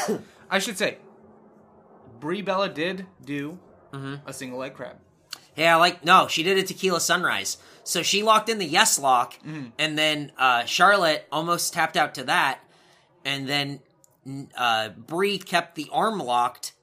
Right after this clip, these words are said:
Speaker 2: and then floated over into, and pulled back into single leg crab. It's a tequila sunrise. It's Co-, uh, Conan's old move.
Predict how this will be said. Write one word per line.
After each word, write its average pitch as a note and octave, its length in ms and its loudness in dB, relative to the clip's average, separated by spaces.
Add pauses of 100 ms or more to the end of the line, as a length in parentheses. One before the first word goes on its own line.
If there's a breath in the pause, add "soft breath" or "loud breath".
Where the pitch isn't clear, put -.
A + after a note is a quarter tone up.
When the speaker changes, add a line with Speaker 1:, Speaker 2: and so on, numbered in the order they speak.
(160)
Speaker 2:
and C#3 140 -8
then C#3 80 -8
floated E3 380 -4
over E3+ 260 -2
into, C#3+ 360 -6
and B2+ 140 -10
pulled D#3 220 -4
back F3 180 0
into C#3+ 160 -10
single D#3 300 -4
leg C3 180 -4
crab. E3 380 2 (340 soft breath)
It's C#3+ 180 -8
a D3+ 40 -6
tequila F3 420 -6
sunrise. C#3 460 0
It's B2 140 -10
Co-, - 280 -6
uh, B2+ 300 0
Conan's C#3 480 -4
old A2 180 -10
move. G2+ 380 -12